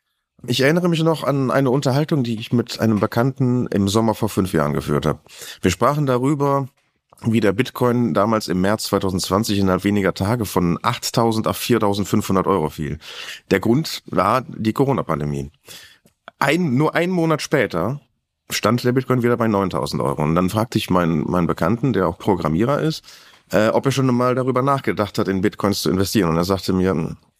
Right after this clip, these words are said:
boah, ja, vor ein paar Jahren, als, als der Bitcoin irgendwie noch tausend Euro, äh, wert war, äh, hätte man das machen können. Jetzt ist es zu spät. Wo, wo soll der denn noch hingehen? Der ist ja schon bei zehntausend Euro. Ja, und jetzt, fünf Jahre später, hat sich der Preis verzehnfacht und er ist bei fast einhunderttausend Euro.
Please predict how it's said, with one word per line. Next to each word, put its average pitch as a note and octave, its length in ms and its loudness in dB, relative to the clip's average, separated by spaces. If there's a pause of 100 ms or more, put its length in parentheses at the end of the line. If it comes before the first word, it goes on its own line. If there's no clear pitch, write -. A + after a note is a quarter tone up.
(500)
boah, F#2 240 -2 (160)
ja, G2+ 340 0
vor G2 160 0
ein G#2 60 0
paar F#2+ 140 0
Jahren, G#2+ 340 2
als, - 240 -4
als G2 180 -2
der F#2 100 0
Bitcoin A2 320 0
irgendwie G2+ 220 0
noch F#2 160 0
tausend G#2 340 0
Euro, G#2 640 0
äh, F#2+ 40 -2
wert G#2+ 220 0
war, G#2+ 200 0 (760)
äh, D#2 80 0
hätte F#2+ 280 2
man G2+ 100 2
das F2 120 0
machen G#2+ 220 0
können. G#2+ 220 0
Jetzt G2 200 -2
ist G2 60 -2
es F#2 100 -4
zu - 80 -4
spät. E2 380 -2
Wo, - 200 -6
wo E2+ 40 0
soll G2+ 180 2
der A2 80 2
denn G2 140 0
noch F2 160 -2
hingehen? F2 360 -2
Der D#2+ 80 2
ist G2 120 2
ja F#2 80 0
schon E2+ 140 -2
bei D#2 120 0
zehntausend - 520 -2
Euro. - 300 -4 (880)
Ja, G#2+ 180 0
und E2 180 -2
jetzt, G#2 180 0
fünf F#2+ 200 0
Jahre G2 220 2
später, A#2 600 -2
hat G#2 140 -2
sich A2 240 -4
der G2+ 120 2
Preis G2 260 -2
verzehnfacht G#2+ 680 0
und G#2+ 340 -2
er F#2 120 2
ist G2 100 -2
bei G2+ 160 2
fast - 420 -4
einhunderttausend G2 880 0
Euro. B1+ 380 -2